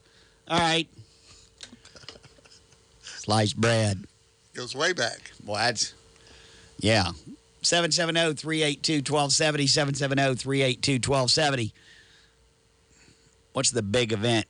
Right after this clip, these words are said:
Speaker 1: First big, big event you remember in your life? Get some good stuff here, don't you think? I mean, I think that's some good stuff. I'm thrilled with that. Yeah.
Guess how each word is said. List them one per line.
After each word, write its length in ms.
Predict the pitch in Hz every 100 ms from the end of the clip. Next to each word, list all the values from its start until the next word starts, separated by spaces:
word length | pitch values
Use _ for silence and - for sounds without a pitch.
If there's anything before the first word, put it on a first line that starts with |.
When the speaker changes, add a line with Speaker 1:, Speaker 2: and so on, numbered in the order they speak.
| -
Speaker 1:
First 240 | - 135 101 101 104 107
big, 380 | 131 131 110 107
big 200 | 127 113
event 380 | 107 123 120
you 80 | 107
remember 480 | 113 117 120 113 107 - - _ _ _ _ - _ _ _ _ _ _ _ _ _ _ _ _ _ _ _ -
in 180 | 107 107
your 220 | 113 117
life? 480 | 104 92 87 - - - _ - _ - - _ _ _ _ _ - - _ _ _ _ _ _ _ -
Get 160 | 170 139
some 100 | 101
good 180 | 101 90
stuff 320 | - 87 92
here, 180 | 90 101 -
don't 180 | 101 98
you 80 |
think? 180 | 104 120
I 40 | 98
mean, 140 | 95
I 60 | 107
think 140 | 127
that's 160 | 95 90
some 100 | 80
good 140 | 80
stuff. 480 | - 90 92 - - - - - - - - - - - - - - - - -
I'm 140 | 104 113
thrilled 340 | 107 101 87
with 100 | 90
that. 220 | 90 101 - - - - - - - - - - - - -
Yeah. 320 | 104 90